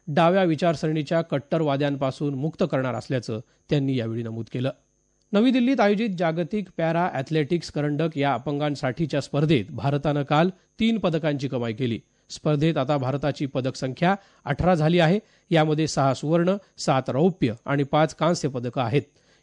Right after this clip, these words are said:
ही भारताची आतापर्यंतची ऐतिहासिक कामगिरी ठरत आहे.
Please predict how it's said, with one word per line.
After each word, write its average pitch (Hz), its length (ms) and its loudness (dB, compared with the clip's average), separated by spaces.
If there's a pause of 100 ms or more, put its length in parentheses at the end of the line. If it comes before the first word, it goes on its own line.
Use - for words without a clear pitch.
ही 190 80 4
भारताची 156 640 0 (400)
आतापर्यंतची 151 840 0
ऐतिहासिक 165 680 0
कामगिरी 131 520 -4
ठरत 131 240 -4
आहे. 110 220 -2